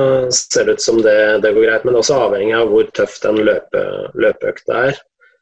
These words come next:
Eh, og det kommer også litt an på hva du prioriterer i den treningsperioden. Ehm,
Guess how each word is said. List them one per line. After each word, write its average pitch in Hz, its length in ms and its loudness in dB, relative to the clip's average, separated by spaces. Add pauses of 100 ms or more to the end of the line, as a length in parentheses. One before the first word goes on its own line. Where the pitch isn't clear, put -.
(400)
Eh, 123 220 -2
og 123 100 -2
det 131 140 0
kommer 127 160 2
også - 320 -2
litt - 160 -4 (500)
an 107 220 -2 (240)
på 117 240 2
hva 107 240 4
du 113 160 0
prioriterer 110 960 0
i 117 80 4
den 117 180 0
treningsperioden. 117 840 0 (260)
Ehm, 117 380 -2